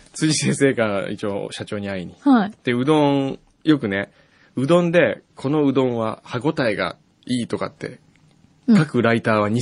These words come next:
Speaker 1: 物だって言ってましたね。
Speaker 2: なんで？
Speaker 1: うどんは飲み込むものだって。
Speaker 2: あ。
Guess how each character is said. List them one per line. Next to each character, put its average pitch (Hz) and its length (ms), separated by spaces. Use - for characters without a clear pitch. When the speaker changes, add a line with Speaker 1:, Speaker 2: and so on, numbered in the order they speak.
Speaker 1:
物 123 220
だ 113 80
っ - 20
て - 80
言 85 80
っ - 40
て - 40
ま - 120
し - 40
た - 60
ね。 - 160
Speaker 2:
な 311 160
ん 254 40
で？ 254 200
Speaker 1:
う 139 100
ど 165 140
ん 151 60
は 147 100
飲 143 180
み 185 120
込 185 120
む 175 140
も 165 100
の 160 140
だ 113 100
っ - 40
て。 - 240
Speaker 2:
あ。 226 140